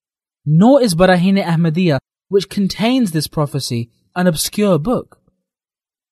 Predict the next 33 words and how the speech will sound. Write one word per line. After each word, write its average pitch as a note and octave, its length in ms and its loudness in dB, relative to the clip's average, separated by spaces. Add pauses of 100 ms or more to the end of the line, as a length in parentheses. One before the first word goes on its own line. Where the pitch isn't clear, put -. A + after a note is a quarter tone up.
(400)
Muslims, E3 580 0 (340)
Christians, F3+ 440 0
and F#3 180 -2
even A#3+ 360 -2
Aryas A#3+ 460 2
in D#3+ 180 0
this E3 160 -2
country C#3 400 -6 (280)
possess F#3+ 440 0
copies A3+ 460 -4
of A2 80 -6
it, F#2 120 -12 (300)
and G#3 160 0
so B3 300 0
does G#3+ 180 -2
the A3 80 -2
government. F#3+ 560 -2 (640)
If G#3 200 -2 (120)
anyone A#3+ 440 0
has F#3+ 300 -4 (120)
any A#3+ 300 -2
doubts E3 380 -4
about E3+ 280 -2
such - 380 -4
a F3+ 120 0
magnificent D#3+ 960 0
sign, C#3 460 -2 (360)
let E3 320 0
him G#3+ 180 0
cite F3+ 460 -2
a D3 100 -6
precedent C#3+ 640 -4 (380)
from D3+ 220 0